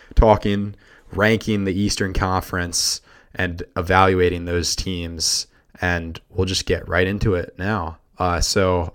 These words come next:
my first tier of teams, I have the legit contenders, and that consists of one reigning champion, Milwaukee Bucks,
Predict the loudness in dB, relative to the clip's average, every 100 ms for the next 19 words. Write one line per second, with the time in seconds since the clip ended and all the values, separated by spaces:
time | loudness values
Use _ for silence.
0 | -6 -6 4 6 6 2 0 0 0 -6
1 | -8 -4 -4 -4 -4 0 0 0 -2 -6
2 | -4 -4 0 0 0 0 0 0 -4 -6
3 | -6 -6 -8 _ _ _ -10 -4 -2 -2
4 | -2 -2 -2 -2 -4 -6 -2 0 0 -4
5 | -14 -20 _ -20 -20 _ -2 0 -2 -6
6 | -12 -18 -6 -2 -2 -2 -2 -2 -2 -4
7 | -6 -8 -12 -8 -2 0 0 0 -2 -4
8 | -2 -2 -4 -4 -4 -6